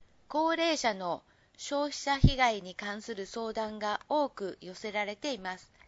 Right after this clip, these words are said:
相談件数を年度、年代別に見ると、特に七十歳以上の方からの相談割合が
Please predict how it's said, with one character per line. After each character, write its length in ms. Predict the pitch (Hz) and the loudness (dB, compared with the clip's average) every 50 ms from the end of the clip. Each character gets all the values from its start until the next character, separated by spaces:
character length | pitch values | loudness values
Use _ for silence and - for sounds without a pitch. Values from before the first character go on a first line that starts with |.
| _ _ _ _ _ _ _ _ _ | _ _ _ _ _ _ _ _ _
相 260 | - - 294 311 330 | -8 -4 0 0 4
談 220 | 349 339 339 349 349 | 4 4 4 4 0
件 200 | - 370 381 370 | -2 -2 -2 -2
数 280 | - - 254 247 233 | -6 -8 -6 -4 -4
を 100 | 214 196 | -4 -4
年 320 | 185 190 202 226 226 226 214 | -4 -4 -4 -4 -4 -6 -4
度、 220 | 214 226 220 - - - - _ _ _ _ _ _ _ _ - | -2 -2 -2 -2 -6 -14 -20 _ _ _ _ _ _ _ _ -4
年 240 | 240 285 320 302 294 | -2 -2 -2 0 4
代 220 | 311 311 320 311 | 4 6 6 4
別 260 | 247 294 285 - 269 | 2 -2 -4 -4 -6
に 140 | 262 277 277 | -6 -4 -2
見 120 | 269 302 | -2 -2
る 140 | 294 233 220 | -2 -4 -6
と、 300 | - - 185 170 160 - - _ _ _ _ _ _ | -4 -4 -4 -4 -4 -6 -12 _ _ _ _ _ _
特 340 | - 370 359 - 302 285 | -6 -6 -4 -2 -4 -4
に 300 | 240 202 190 180 - - _ | -2 -4 -8 -10 -10 -12 _
七 320 | 185 202 202 214 254 269 | -10 -10 -4 -4 -4 -2
十 160 | - 285 294 | -2 -4 -4
歳 320 | 277 - - - 285 285 277 | -4 -4 0 2 2 2 2
以 180 | - 285 294 | -2 -6 -6
上 220 | 254 247 240 226 220 | -2 -2 -2 -2 -2
の 140 | 202 196 - | -4 -8 -10
方 240 | - 196 - 226 | -10 -6 -6 -6
か 140 | - - 202 | -4 -4 -4
ら 100 | 190 180 | -4 -6
の 120 | 170 175 180 | -8 -10 -10
相 280 | - - 254 254 254 | -6 -4 -2 -2 0
談 240 | 254 254 254 254 247 | 0 0 0 2 2
割 260 | 254 254 220 202 202 | 2 2 2 -2 -6
合 120 | 185 180 170 | -6 -8 -8
が 240 | - 165 151 147 | -6 -6 -6 -6